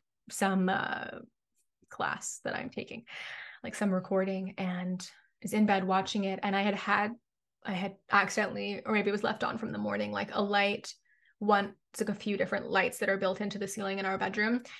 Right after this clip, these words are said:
And I, the one to, to my left was on, and I had, it was me going on, like, these thoughts were there. I wasn't paying attention to them, attention to them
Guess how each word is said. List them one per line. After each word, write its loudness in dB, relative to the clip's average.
And 8
I, 6
the 4
one 6
to, -2
to 2
my 6
left 0
was -4
on, 4
and 4
I 2
had, 4
it 4
was 2
me 6
going 6
on, 8
like, -2
these -4
thoughts 6
were 6
there. 4
I 4
wasn't 0
paying -2
attention -2
to -2
them, -10
attention 4
to 2
them -2